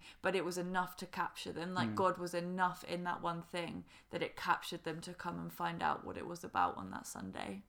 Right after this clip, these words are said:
Speaker 2: Yeah, no, I like it. Um, I, if I'm honest, I,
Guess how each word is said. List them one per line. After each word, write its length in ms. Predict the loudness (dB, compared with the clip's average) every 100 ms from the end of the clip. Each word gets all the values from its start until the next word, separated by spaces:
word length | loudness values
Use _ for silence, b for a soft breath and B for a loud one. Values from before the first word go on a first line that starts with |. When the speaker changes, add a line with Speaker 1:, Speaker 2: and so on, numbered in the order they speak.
| -6
Speaker 2:
Yeah, 200 | -4 -4 -6 _ _ -6
no, 80 | -4
I 60 |
like 260 | -2 -4 -4
it. 140 | -8 -10 _ _ _ b b b b 4
Um, 240 | 6 6
I, 220 | 8 8 8 -4 -14
if 120 | -6 0
I'm 100 | 2
honest, 220 | 2 4
I, 220 | 4 4